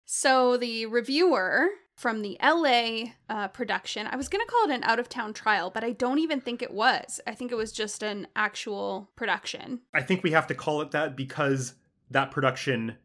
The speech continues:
Speaker 2: never went to Broadway. It was retooled and the entire creative team was replaced.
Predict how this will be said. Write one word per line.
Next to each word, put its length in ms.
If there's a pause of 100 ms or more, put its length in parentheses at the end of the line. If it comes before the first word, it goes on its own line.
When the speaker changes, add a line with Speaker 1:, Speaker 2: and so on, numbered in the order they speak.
Speaker 2:
never 300
went 180
to 80
Broadway. 460
It 80
was 180
retooled 480
and 100
the 80
entire 240
creative 360
team 120
was 120
replaced. 520